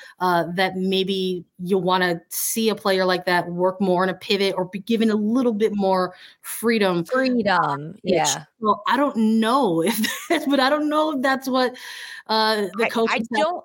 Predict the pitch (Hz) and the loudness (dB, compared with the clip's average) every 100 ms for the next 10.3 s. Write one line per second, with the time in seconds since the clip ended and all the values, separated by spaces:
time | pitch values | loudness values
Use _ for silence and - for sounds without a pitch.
0 | - 226 208 202 - - 214 - 190 151 | -4 0 2 0 0 0 0 0 -2 -2
1 | 143 285 285 - _ _ - 254 226 233 | -2 -4 -6 -10 _ _ -6 0 0 0
2 | 247 311 262 277 247 226 214 214 220 214 | 0 0 0 -2 -2 0 -2 0 0 0
3 | 208 190 190 - 185 - _ _ - - | 0 0 -2 -6 -10 -12 _ _ -10 -2
4 | 196 180 170 147 147 - - _ _ _ | 2 2 2 0 -2 -6 -12 _ _ _
5 | - 185 170 - - - - - 269 294 | -2 0 2 0 -4 0 2 2 0 0
6 | 254 233 - - 285 339 330 240 - 220 | -2 -4 -8 -2 0 0 0 -2 -4 -2
7 | 214 208 247 208 196 302 277 - 269 262 | 0 2 2 0 0 -2 -2 -2 0 0
8 | 262 - 277 269 262 262 247 233 226 - | -4 -6 -2 0 0 0 0 0 -2 -4
9 | - 233 214 208 196 202 - - 269 - | -8 -2 0 0 -2 -4 -6 0 0 0
10 | 202 127 | -4 -6